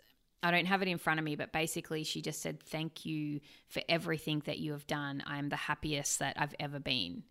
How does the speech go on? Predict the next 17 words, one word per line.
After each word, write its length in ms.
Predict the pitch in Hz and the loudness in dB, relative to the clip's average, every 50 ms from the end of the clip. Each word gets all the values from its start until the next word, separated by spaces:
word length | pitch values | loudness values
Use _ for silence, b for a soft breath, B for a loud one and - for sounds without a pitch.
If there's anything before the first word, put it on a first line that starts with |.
| _ _ | _ _
in 120 | - 156 151 | -2 0 0
my 140 | 147 143 139 | 2 0 0
life." 600 | 139 143 143 - - - - - - - - - _ _ _ _ _ _ _ _ _ _ _ _ _ _ _ _ _ _ - | 0 0 0 0 0 -2 -4 -10 -14 -14 -16 -18 _ _ _ _ _ _ _ _ _ _ _ _ _ _ _ _ _ _ -2
Like, 300 | 160 160 160 - - - - - - | 2 4 4 2 2 -4 -16 -20 -12
seriously, 1120 | - - - - - - - 190 190 185 185 180 175 - - - 156 143 127 - - - _ _ _ _ _ _ _ - | -6 -4 -2 0 2 6 8 8 10 10 10 8 6 4 2 0 0 -2 -2 -2 -6 -10 _ _ _ _ _ _ _ -14
that 480 | 202 180 156 160 185 175 180 190 196 - - - - | -12 -10 0 6 10 12 12 12 10 8 4 2 2
is 180 | 202 180 170 | 4 4 4
the 140 | 170 180 170 | 4 2 4
result 600 | 165 165 160 156 160 151 156 196 262 302 - - - - | 4 4 4 4 6 6 6 6 6 4 2 -2 0 2
that 120 | 196 160 - | 4 4 4
you 140 | 170 160 | 2 0
get 500 | 151 - 151 156 190 254 285 226 - - - - | 2 6 8 8 8 8 6 2 -2 -6 -6 0
when 180 | 160 165 170 | 2 4 4
you 100 | 165 160 | 4 4
work 300 | 151 156 151 151 151 - | 4 4 4 4 4 2
with 180 | 175 151 - - | -2 -4 -2 2
me. 360 | 151 151 143 135 113 - - | 2 2 2 2 0 -6 -12